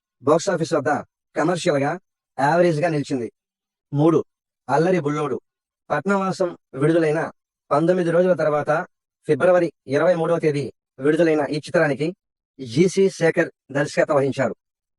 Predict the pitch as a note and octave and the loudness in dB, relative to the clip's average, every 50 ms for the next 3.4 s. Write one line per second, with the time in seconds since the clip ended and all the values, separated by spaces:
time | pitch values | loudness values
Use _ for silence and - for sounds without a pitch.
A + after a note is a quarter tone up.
0 | - B2 A2 C#3 E3 G3 G3 G3+ F#3 E3+ E3+ C3 A#2 A#2 - _ _ _ _ _ | -16 -6 0 2 2 4 4 2 2 0 0 -2 -4 -6 -10 _ _ _ _ _
1 | _ - E3+ F#3 G3 G3 F#3+ F3+ F3+ E3 D#3 E3 D#3 D3 D#3+ C#3+ C3 - - B2+ | _ 4 4 4 4 4 2 2 0 0 0 -2 -2 -2 -2 -2 -4 -2 -4 -4
2 | C#3+ - D#3 C#3 C3 - - - _ _ _ _ _ _ - E3+ D3+ E3 F#3+ F#3 | -6 -4 -2 -2 -2 -2 -2 -6 _ _ _ _ _ _ -4 -2 0 2 0 0
3 | - - - C3+ B2+ C3+ - - | 0 -2 -2 0 0 -2 -2 -4